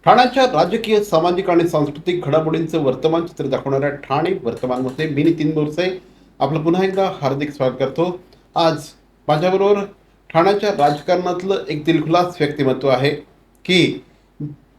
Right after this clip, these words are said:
जे, अ, ठाण्याच्या राजकारणात गेले किमान पन्नास वर्ष कार्यरत आहेत आणि ठाणे शहराचं सगळं डेव्हलपमेंट त्यांनी बघितलेलं आहे. अनेक चढ उतार बघितलेले आहेत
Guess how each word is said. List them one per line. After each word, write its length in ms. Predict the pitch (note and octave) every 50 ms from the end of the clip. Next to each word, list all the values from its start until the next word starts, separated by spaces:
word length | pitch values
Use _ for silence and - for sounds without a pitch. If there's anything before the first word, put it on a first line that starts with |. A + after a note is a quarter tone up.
| -
जे, 360 | F3+ F#3+ G#3+ A#3 A#3 A#3+ B3 B3 B3 - - - - _ _ _
अ, 320 | - D#3 D#3 D#3 D#3+ D#3+ D#3+ D3+ D3 - - _ _ -
ठाण्याच्या 340 | D3+ D#3+ F3+ G#3 G3+ G#3 F#3+
राजकारणात 460 | D#3+ D3+ D3 D3 - F3 E3+ F3+ F#3 F3+ -
गेले 160 | - D3+ D3+ E3
किमान 680 | - - - _ - E3+ E3 G3+ A#3 B3 B3 A#3+ A#3+
पन्नास 500 | G3+ F#3 F#3 F#3 F#3+ F#3+ F#3 - - - D#3
वर्ष 240 | D#3 D#3+ D#3 -
कार्यरत 480 | F#3+ F3 - D3+ C3+ C3+ C#3 C#3 C#3 C#3
आहेत 240 | C3+ C3 C3+ D#3 D#3+ - - - _ _ _ _ _ _ _
आणि 180 | B2+ C#3 D3+ D3+
ठाणे 380 | D3 - D3 D3+ D#3+ E3+ E3
शहराचं 400 | - D#3 D3+ D3 D#3 D3+ D#3 E3+ E3+ - - - -
सगळं 500 | D#3+ D#3 D#3 F3 G3+ G#3 G#3+ F#3 C#3 A#2+
डेव्हलपमेंट 540 | B2 C#3+ D#3 E3+ E3+ F3 - F3 E3+ - E3+
त्यांनी 200 | D3 C#3 C3+ C3
बघितलेलं 440 | A#2+ A#2+ A#2+ B2+ B2 C#3 C#3 C#3
आहे. 400 | C#3+ C#3+ C#3 D3 - - - - - - - _ _ _ _ _
अनेक 400 | C#3 D3+ F3 G3+ G3+ - - -
चढ 160 | F#3 F#3 F#3+ F#3
उतार 300 | F3 D3 - E3+ E3 D#3+
बघितलेले 440 | D3+ D3 D3 C#3+ C#3+ D3 C#3+ D3
आहेत 360 | D3 C#3+ C#3 C#3+ D3 D#3+ D#3